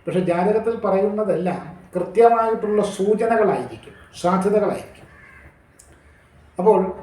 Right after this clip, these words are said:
ഈ ദശാനാഥൻ പിഴച്ചു നിൽക്കുന്ന സമയത്ത് ദശാസന്ധി ദോഷമുണ്ടായാലും, അപകാരനാഥൻ പിഴച്ചു നിൽക്കുന്ന സമയത്ത് അപകാരനാഥൻ്റെ ദോഷമുണ്ടായാലും, ഇനി അതല്ല ചാരവശാലുള്ള ഈ അഷ്ടമശനി, ജന്മശനി, ഏഴരശനി,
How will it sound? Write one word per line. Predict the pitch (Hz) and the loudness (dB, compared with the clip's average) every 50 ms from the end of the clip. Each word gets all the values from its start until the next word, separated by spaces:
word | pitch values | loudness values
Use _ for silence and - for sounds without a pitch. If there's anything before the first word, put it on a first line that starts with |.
| - - - 175 185 185 | -18 -12 0 6 8 8
ഈ | 185 185 180 180 180 - - - - - - 175 | 8 8 6 4 0 -4 -8 -12 -16 -6 2 4
ദശാനാഥൻ | 175 160 - 190 196 208 220 220 220 202 233 233 233 226 - | 4 4 4 4 2 2 2 2 4 4 4 4 4 2 4
പിഴച്ചു | 220 208 202 202 196 190 208 214 | 4 4 6 4 2 2 0 -2
നിൽക്കുന്ന | 208 202 214 208 214 208 - 202 | 0 0 -2 -2 -2 -2 -2 -2
സമയത്ത് | 196 196 196 196 196 196 202 185 170 | -2 0 0 0 0 0 2 4 4
ദശാസന്ധി | 151 170 190 190 190 190 202 202 202 196 | 4 4 2 0 0 -2 -2 0 0 2
ദോഷമുണ്ടായാലും, | 190 180 - 190 190 190 185 185 180 180 180 180 185 185 - - - - - - _ _ - - - - - 151 | 2 0 0 0 0 0 0 0 0 0 -2 -4 -6 -10 -14 -18 -20 -20 -20 -20 _ _ -20 -20 -20 -16 -12 -4
അപകാരനാഥൻ | 151 170 180 175 202 208 208 214 214 214 220 220 214 220 220 220 208 | 0 2 2 2 4 4 4 4 4 4 2 0 -2 -2 -2 0 0
പിഴച്ചു | 202 208 208 202 208 208 | 0 0 0 -2 -4 -4
നിൽക്കുന്ന | 208 196 196 196 190 175 | -2 -2 -4 -4 -4 -4
സമയത്ത് | 196 190 196 185 190 170 160 | -4 -4 -4 -4 -4 -4 -2
അപകാരനാഥൻ്റെ | 165 170 180 190 196 196 196 196 196 196 175 - - - - - - - - - - - - - 185 185 180 185 180 180 180 175 175 | -2 -2 -2 -2 -2 -2 -2 -2 -4 -6 -8 -10 -14 -18 -20 -20 -20 -20 -20 -20 -20 -20 -12 -4 -2 0 0 0 0 0 2 4 4
ദോഷമുണ്ടായാലും, | 170 175 175 175 175 170 170 170 170 170 175 170 160 - - - - - - - - - - - - - - - | 2 2 0 -4 -4 -4 -6 -4 -4 -4 -6 -6 -10 -14 -16 -18 -20 -20 -20 -20 -20 -20 -20 -20 -20 -16 -4 0
ഇനി | 180 196 202 | 4 6 6
അതല്ല | 196 202 202 208 202 - - - | 6 6 6 6 4 4 4 4
ചാരവശാലുള്ള | 180 175 180 190 202 208 208 - - 208 208 208 202 202 202 202 202 196 - - - - - - - 196 196 | 4 4 6 4 4 4 2 2 2 0 2 2 2 0 0 -2 -4 -6 -8 -14 -18 -20 -20 -14 -8 -6 -4
ഈ | 202 196 196 196 196 196 - - - - - - 180 | -2 -2 -2 -4 -6 -10 -12 -18 -20 -20 -10 -8 -8
അഷ്ടമശനി, | 185 - 190 190 185 185 185 185 180 180 180 185 - - - - | -4 -2 2 2 2 2 2 0 -2 -2 -4 -6 -6 -8 -4 0
ജന്മശനി, | 180 180 180 180 185 180 175 175 175 180 180 180 180 180 - - - - - - - - 170 | 0 2 2 2 0 2 0 -2 -2 -2 -4 -6 -8 -10 -14 -20 -20 -20 -20 -20 -6 2 4
ഏഴരശനി, | 175 185 185 185 180 - 180 175 175 180 | 4 6 6 4 4 2 0 -2 -2 -4